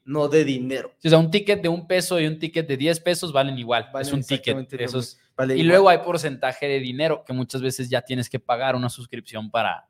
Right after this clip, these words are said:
Speaker 2: poderlo
Speaker 1: Para,
Speaker 2: ver.
Speaker 1: para saberlo. Y de todos modos, aparte, según lo que he leído, cada vez es más difícil por la cantidad de books distintos que son.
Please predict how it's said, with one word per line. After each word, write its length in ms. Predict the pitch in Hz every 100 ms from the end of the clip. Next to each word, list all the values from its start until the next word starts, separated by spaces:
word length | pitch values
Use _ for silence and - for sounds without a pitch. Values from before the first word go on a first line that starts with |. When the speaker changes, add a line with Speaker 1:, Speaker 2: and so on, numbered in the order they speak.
| _
Speaker 2:
poderlo 380 | 123 123 127 120
Speaker 1:
Para, 160 | 110 101
Speaker 2:
ver. 240 | 120 95
Speaker 1:
para 220 | - 127 127
saberlo. 360 | 131 156 175 165
Y 160 | 160
de 80 | 147
todos 180 | 143 147
modos, 140 | 143
aparte, 680 | 139 - 131 135 131 127 - _ _ _ _ _ _ _ -
según 280 | 175 185
lo 100 | 214
que 120 | 214 170
he 40 |
leído, 480 | 170 160 180 214 - - _ -
cada 160 | 170
vez 120 | 160
es 80 | 156
más 160 | 156 151
difícil 400 | 139 147 143 160
por 140 | 156
la 100 | 135
cantidad 320 | 135 123 123
de 100 | 135
books 280 | 139 127 127
distintos 420 | 131 - 131 117
que 80 | -
son. 220 | 117 104